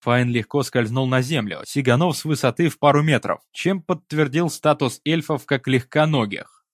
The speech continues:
За ним следовали члены его отделения. Если можно не рисковать, то надо не рисковать, а пот экономит кровь.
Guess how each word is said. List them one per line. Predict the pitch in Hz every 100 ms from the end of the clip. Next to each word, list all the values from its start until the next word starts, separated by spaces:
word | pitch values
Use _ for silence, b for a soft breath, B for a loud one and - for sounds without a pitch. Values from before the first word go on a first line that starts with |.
| _
За | - 110 123
ним | 214 165
следовали | - 185 175 160 151
члены | - 160 170
его | 147 135 143
отделения. | 127 117 135 104 - - _
Если | - 160 156
можно | 156 165 127 123
не | 127
рисковать, | 120 110 131 147 233 - -
то | 160
надо | 180 190 180
не | 160
рисковать, | 170 156 - 131 87 - - _
а | 110
пот | - - 220 - -
экономит | 151 143 139 135 123
кровь. | - 92 -